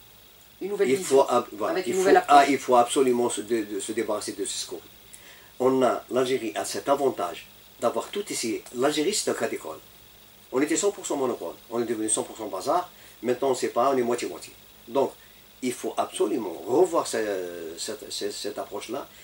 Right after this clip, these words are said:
Speaker 2: il faut se débarrasser. Soit, et la réglementation d'échange ne nous a pas, en aucun cas, protégés de ce qui nous arrive. Parce que c'est une vision donc tout à fait restrictive. De,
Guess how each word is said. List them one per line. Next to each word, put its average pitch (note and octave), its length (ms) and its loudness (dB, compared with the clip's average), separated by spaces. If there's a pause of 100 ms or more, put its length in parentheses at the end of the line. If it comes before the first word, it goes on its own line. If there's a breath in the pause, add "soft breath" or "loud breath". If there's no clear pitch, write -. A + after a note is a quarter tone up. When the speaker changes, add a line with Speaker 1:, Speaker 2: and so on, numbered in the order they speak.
(160 loud breath)
Speaker 2:
il B2 100 -4
faut B2 180 -6
se - 140 -2
débarrasser. G#2 760 0 (1400)
Soit, - 440 -2 (440)
et G#2+ 240 -4 (180)
la A2+ 140 2
réglementation G#2+ 540 -6
d'échange - 320 -8 (220)
ne A#2+ 300 -2
nous B2 240 0
a G#2 60 -2
pas, F3+ 280 -2 (140)
en A2+ 220 -2
aucun D#3 220 2
cas, - 180 -12 (1040)
protégés C3 480 -4
de D3+ 80 -8
ce - 80 -8
qui B2 80 -6
nous A#2 160 -4
arrive. F#2 160 -10 (920)
Parce - 140 -10
que - 120 -6 (960)
c'est - 260 -4
une C#3+ 80 4
vision A#2+ 420 -4 (100)
donc - 280 -6
tout E3 160 -10
à C3+ 60 -6
fait B2+ 120 -4
restrictive. - 560 -4 (800)
De, G2 300 -2